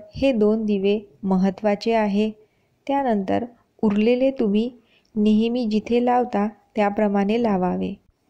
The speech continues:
तर देवासमोर आणि दारामध्ये दिवे हे तुम्हाला तांदुळावर ठेवायचे आहे.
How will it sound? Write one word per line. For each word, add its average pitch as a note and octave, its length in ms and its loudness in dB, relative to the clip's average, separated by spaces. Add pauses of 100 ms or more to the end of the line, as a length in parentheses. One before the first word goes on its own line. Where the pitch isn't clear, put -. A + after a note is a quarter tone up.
(580)
तर A#3+ 180 2
देवासमोर A3 800 0 (440)
आणि B3 260 -4
दारामध्ये A3+ 680 -2
दिवे G#3+ 420 -2 (440)
हे B3+ 120 2
तुम्हाला F#3+ 520 -2 (420)
तांदुळावर G3+ 540 0
ठेवायचे A3 560 -2
आहे. F#3 380 -4